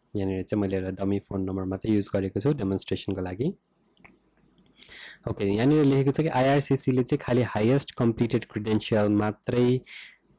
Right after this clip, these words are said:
पठाउनुपर्छ आइआरसिसीको लागि भनेर लेखेको छ। So तपाईँले, अ, ड-, पिएचडी गर्नुभएको छ भने तपाईँले मास्टर्स पठाउनु पर्दैन, मास्टर्स गर्नुभएको छ भने ब्याचलर्सको डकुमेन्ट पठाउनु पर्दैन। यदि तपाईँको रिक्वायर्ड डकुमेन्ट्सको लिस्टमा, जुन चाहिँ अहिले पछि आउँछ, त्यसमा लिस्ट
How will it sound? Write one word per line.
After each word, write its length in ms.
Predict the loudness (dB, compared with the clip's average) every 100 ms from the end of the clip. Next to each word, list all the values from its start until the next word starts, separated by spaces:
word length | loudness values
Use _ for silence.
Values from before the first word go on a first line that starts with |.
| -8
पठाउनुपर्छ 720 | -4 2 2 2 2 0 0
आइआरसिसीको 680 | 2 2 2 0 -2 0 0
लागि 340 | 0 0 0
भनेर 300 | 2 0 0
लेखेको 320 | -2 -2 -4
छ। 200 | -4 -2
So 100 | -2
तपाईँले, 460 | -4 0 2 4 2 0 -10 _
अ, 240 | -2 2 2
ड-, 120 | 2
पिएचडी 580 | 0 0 0 2 4 4
गर्नुभएको 520 | 4 4 2 0 -2
छ 80 | 0
भने 160 | 0
तपाईँले 260 | 2 2 2
मास्टर्स 340 | 2 0 -2
पठाउनु 360 | -2 -4 -4 -6
पर्दैन, 440 | -2 0 2 2
मास्टर्स 520 | 0 0 0 0 -2 0
गर्नुभएको 420 | 2 2 0 -4
छ 100 | -4
भने 140 | -2 -2
ब्याचलर्सको 440 | -2 -2 -2 0
डकुमेन्ट 400 | -2 -2 -2 -2
पठाउनु 320 | -4 -4 -2
पर्दैन। 440 | 0 0 2 2 0 0 -4 -12 -8 -2
यदि 140 | 0
तपाईँको 360 | 0 0 2 2
रिक्वायर्ड 760 | 2 0 0 2 4 2 0
डकुमेन्ट्सको 720 | -2 0 2 4 2 2 2
लिस्टमा, 460 | 2 2 0 0 -2
जुन 220 | 0 0
चाहिँ 200 | 2 2
अहिले 220 | 0 -2
पछि 180 | -2 0
आउँछ, 240 | 0 0
त्यसमा 360 | -2 -2 -2 0
लिस्ट 240 | 0 0